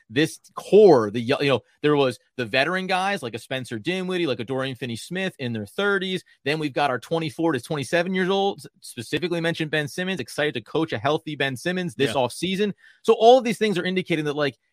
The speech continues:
Speaker 1: yes, is there a world where something comes up and all of a sudden they move some pieces? Yes. Do I think that Tyler Herro getting to Brooklyn is that thing that triggers a Ben Simmons move,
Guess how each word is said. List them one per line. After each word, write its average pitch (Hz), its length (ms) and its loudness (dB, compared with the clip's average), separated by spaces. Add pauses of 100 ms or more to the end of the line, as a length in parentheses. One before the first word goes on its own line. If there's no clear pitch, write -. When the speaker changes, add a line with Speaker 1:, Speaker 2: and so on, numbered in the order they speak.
(100)
Speaker 1:
yes, 175 400 4
is 214 320 -2
there 202 200 4
a 185 80 2
world 165 500 4
where 135 100 0
something 170 600 -2
comes 139 360 -2
up 135 200 0
and 135 80 -6
all 131 180 -2
of 139 80 -2
a 139 60 -2
sudden 135 240 -2
they 131 100 -6
move 127 180 -6
some 123 120 -8
pieces? 123 440 -8
Yes. 104 520 -6 (260)
Do 139 140 0
I 185 180 4
think 185 300 -4
that 127 160 -2
Tyler 151 460 0
Herro 156 500 -2
getting 139 260 -4
to 120 120 -10
Brooklyn 156 640 -4
is 151 320 2
that 139 260 4 (240)
thing 160 360 -2
that 120 160 -4
triggers 160 640 -2 (160)
a 113 80 -6
Ben 139 260 -4
Simmons 160 420 -4
move, 156 300 -4